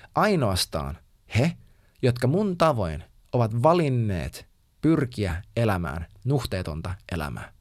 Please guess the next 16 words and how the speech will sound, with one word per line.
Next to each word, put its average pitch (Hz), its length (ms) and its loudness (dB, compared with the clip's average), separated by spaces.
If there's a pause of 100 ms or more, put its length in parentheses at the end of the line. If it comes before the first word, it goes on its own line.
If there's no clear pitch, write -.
(600)
Ja 127 60 -2
mä 160 100 2
oon 160 140 2
sitoutunut 131 720 0
joka 160 480 0
päivä 131 400 4 (100)
kitkemään 113 680 0
mun 185 300 0
elämästäni 110 800 0
kaiken 123 600 0 (180)
väärän 90 420 -2 (200)
ja 98 100 -4
pahan, 80 380 -2 (340)
koska - 300 -2
mun 156 300 2
elämä 85 480 -2